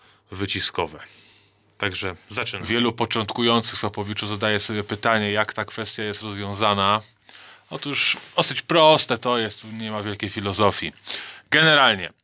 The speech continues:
łożysko wyciskowe wykorzystujemy oryginalne maluchowskie. E, sposób montażu również oryginalny, na zawleczki i tutaj tu można ładnie zobaczyć.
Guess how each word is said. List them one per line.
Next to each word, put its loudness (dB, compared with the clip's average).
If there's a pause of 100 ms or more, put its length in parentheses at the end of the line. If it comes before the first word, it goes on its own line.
(360)
łożysko -2
wyciskowe 2
wykorzystujemy 2
oryginalne 2
maluchowskie. 2 (1300)
E, 4 (440)
sposób 0
montażu 2
również -6
oryginalny, -4
na -6
zawleczki -6
i -8
tutaj -8
tu -16
można -8
ładnie -4
zobaczyć. -4